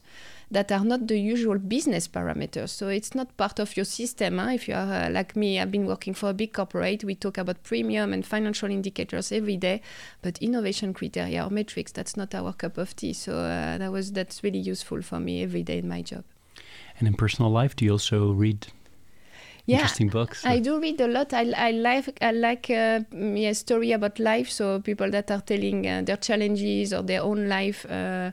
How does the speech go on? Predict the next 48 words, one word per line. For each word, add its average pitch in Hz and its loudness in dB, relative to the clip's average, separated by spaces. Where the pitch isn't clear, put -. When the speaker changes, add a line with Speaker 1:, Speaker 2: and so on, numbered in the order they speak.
Speaker 1:
so 196 2
I 185 4
just 196 -2
read 190 2
a 190 0
book 185 -2
from, 185 0
uh, 175 0
from 190 -2
someone 190 0
in, 185 0
uh, 180 -2
in 190 0
France, 180 -2
uh, 87 0
that 185 0
is 185 -4
a 190 -2
teacher 190 -2
of 180 -4
yoga. 208 4
She 220 -2
was 185 0
a, 170 0
a, 165 0
a 185 2
journalist, 190 0
and 180 0
then 185 0
she - -10
changed 180 -2
completely 180 -2
her 170 2
life. 190 0
So 185 -2
that's 185 -4
this 208 -4
type 185 -4
of 180 0
Speaker 2:
What's 110 6
Speaker 1:
book 104 8
Speaker 2:
the - 10
name 101 10
Speaker 1:
that 101 6
Speaker 2:
of 95 -2
the 101 2
book, 147 -2
or? 104 0